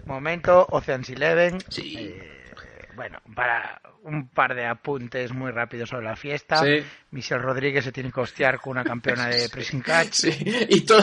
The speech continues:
Speaker 2: el complicado plan de Ocean's Eleven para distraer la atención consiste en que Roman Pierce tiene que hacer el payaso <laughs> mientras los demás trabajan.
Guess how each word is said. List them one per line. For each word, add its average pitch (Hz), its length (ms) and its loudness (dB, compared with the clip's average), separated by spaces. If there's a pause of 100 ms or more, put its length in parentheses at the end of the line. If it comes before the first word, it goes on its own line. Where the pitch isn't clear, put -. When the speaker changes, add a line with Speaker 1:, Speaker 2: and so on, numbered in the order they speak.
Speaker 2:
el 196 80 10
complicado 180 800 8
plan 175 280 6
de 165 100 4
Ocean's 185 380 6
Eleven 180 400 4
para 151 200 4
distraer 147 340 -2
la 165 80 2
atención 175 540 0
consiste 170 500 0
en 180 80 0
que 165 140 2
Roman 170 340 0
Pierce 196 260 4
tiene 165 160 -2
que 156 60 0
hacer 156 160 2
el 151 120 -2
payaso 233 600 4 (800)
<laughs> - 340 -8
mientras 208 400 4
los 202 200 4
demás 180 400 2
trabajan. 143 1000 -2